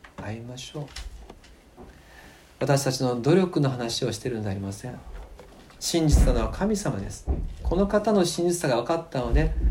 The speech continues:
ますます信じていきたい。誰でもこの方を信じるならば、希望に導かれる信仰の勇者になることができます。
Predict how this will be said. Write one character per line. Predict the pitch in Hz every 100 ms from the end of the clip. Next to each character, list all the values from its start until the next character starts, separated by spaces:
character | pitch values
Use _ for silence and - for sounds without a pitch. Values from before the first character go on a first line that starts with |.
| - -
ま | 131
す | -
ま | 196
す | 180 -
信 | - 160 147
じ | 135
て | 147 - -
い |
き | -
た | -
い。 | - - - - - - - - - - - - - -
誰 | - 185 208 196
で | 202
も | 180
こ | -
の | 151
方 | 165 165 170
を | 151
信 | 143 - 180
じ | 180
る | 175
な | 156
ら | 127 90
ば、 | 104 90 - - - - - - - - -
希 | - 147
望 | 170
に | 175 160
導 | 156 170 170 175
か | 175
れ |
る | 165 139
信 | 131 - 180 180
仰 | 185 185
の | 180 175
勇 | 175 226
者 | - 156
に | 143
な |
る | 165
こ | 165
と | 165
が | 147
で | 151
き | 165
ま | 180 160
す。 | - -